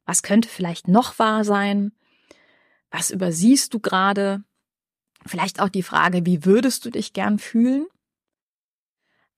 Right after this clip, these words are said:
Aber ich mag tatsächlich, dass ganz, ganz häufig von meinem Gedanken, den ich habe, in der Regel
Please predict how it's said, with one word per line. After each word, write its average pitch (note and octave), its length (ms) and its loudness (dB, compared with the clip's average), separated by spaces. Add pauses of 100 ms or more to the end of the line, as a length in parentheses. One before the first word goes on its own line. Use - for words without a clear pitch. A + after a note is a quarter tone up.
Aber A3 280 2
ich G#3+ 160 -2
mag G#3 400 2
tatsächlich, A#3+ 600 0
dass G#3 220 -2
ganz, C4+ 320 4
ganz A#3 320 0
häufig A#3 420 2
von A3 360 0
meinem G3 640 -2 (400)
Gedanken, B3 800 0
den F#3+ 240 -2
ich F3+ 240 -6
habe, A#3+ 300 4
in G3+ 160 -2
der F3+ 180 -2
Regel C4+ 400 4